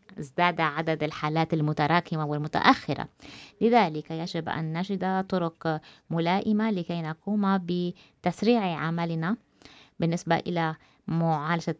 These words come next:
البيانات والبلاغات، وبالتالي هذا أساسي. وأرى كذلك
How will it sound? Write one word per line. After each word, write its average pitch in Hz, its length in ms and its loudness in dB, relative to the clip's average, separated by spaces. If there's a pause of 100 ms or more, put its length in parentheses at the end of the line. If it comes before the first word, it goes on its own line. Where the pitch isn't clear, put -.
البيانات 160 800 -2
والبلاغات، 156 720 -2
وبالتالي 170 600 -2
هذا 160 280 -6
أساسي. - 720 -6 (1300)
وأرى 185 760 2
كذلك 175 640 -4